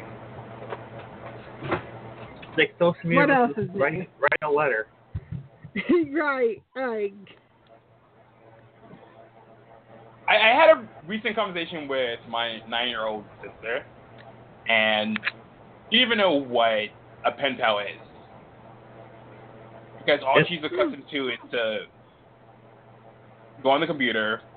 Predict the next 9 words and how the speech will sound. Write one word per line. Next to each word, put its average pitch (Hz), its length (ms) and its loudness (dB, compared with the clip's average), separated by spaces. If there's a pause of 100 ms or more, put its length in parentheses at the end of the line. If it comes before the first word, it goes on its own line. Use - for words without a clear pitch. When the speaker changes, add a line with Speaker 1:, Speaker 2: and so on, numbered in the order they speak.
(220)
Speaker 3:
She 120 640 -10 (540)
is 175 140 4
monitored, 151 380 4
of 110 140 0
course, 117 300 0
by 110 140 0
an 104 60 -8
adult, 104 420 -6
but, 110 160 -6